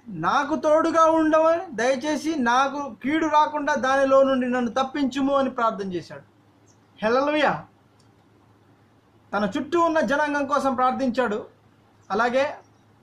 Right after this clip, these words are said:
తన కోసం కూడా తను ప్రార్థించుకునేవాడు, వాడిగా ఉంటున్నాడు. ప్రియ దేవుని బిడ్డలారా, ఈ ఎబ్బేజు అనగా వేదన అనే అర్థం. అయితే ఈ వేదనలో నుంచి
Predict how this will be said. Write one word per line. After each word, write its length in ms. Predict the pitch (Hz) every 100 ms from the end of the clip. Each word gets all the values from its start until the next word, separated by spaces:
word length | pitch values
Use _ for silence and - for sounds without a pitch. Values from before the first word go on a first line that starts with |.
| _ _ _ _ _ _ _ _ _ _ _ _ _ _ _ 208
తన 100 | 226
కోసం 360 | 247 269 277 247
కూడా 180 | 247 247
తను 200 | 240 208
ప్రార్థించుకునేవాడు, 1080 | 220 226 233 196 - 220 202 196 185 185 180 -
వాడిగా 300 | 196 202 214
ఉంటున్నాడు. 440 | 214 185 185 165 143 - _ _ _ -
ప్రియ 160 | 240 240
దేవుని 300 | 202 285 302
బిడ్డలారా, 580 | 285 294 277 202 185 - -
ఈ 200 | 208 220
ఎబ్బేజు 640 | 233 233 339 277 277 196 - _ _ -
అనగా 520 | 214 233 233 226 233
వేదన 720 | 226 156 185 240 247 254 247 247 - -
అనే 120 | 208 220
అర్థం. 400 | 220 208 175 139 _ _ _ _ -
అయితే 300 | 196 208 233
ఈ 220 | 226 226
వేదనలో 600 | 196 233 285 320 311 302
నుంచి 560 | 294 294 254 269 277